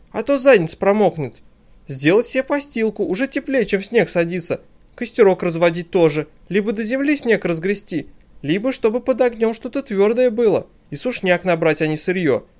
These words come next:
А ножик либо в ножны класть, либо в дерево втыкать. Так под елкой переночевать можно. Тепло отражаться будет от веток. Ничего, уютно даже. Маленький костерок, а тепло будет.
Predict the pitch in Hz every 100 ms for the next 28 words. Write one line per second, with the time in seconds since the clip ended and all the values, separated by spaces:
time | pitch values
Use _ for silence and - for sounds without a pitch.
0 | _ - - - 160 254 262 - 226 202
1 | 160 147 233 262 269 226 160 - 160 233
2 | 214 175 165 156 - 165 156 151 _ -
3 | _ - 247 240 247 240 269 226 202 233
4 | 247 226 247 247 - 180 170 143 110 -
5 | _ _ _ - 170 254 269 208 175 208
6 | 226 180 190 196 233 233 220 160 127 -
7 | - _ _ - 190 208 262 196 202 254
8 | 240 156 147 143 - 123 - _ - 170
9 | 247 269 214 - 175 - 185 156 226 254
10 | 269 190 160 156 147 143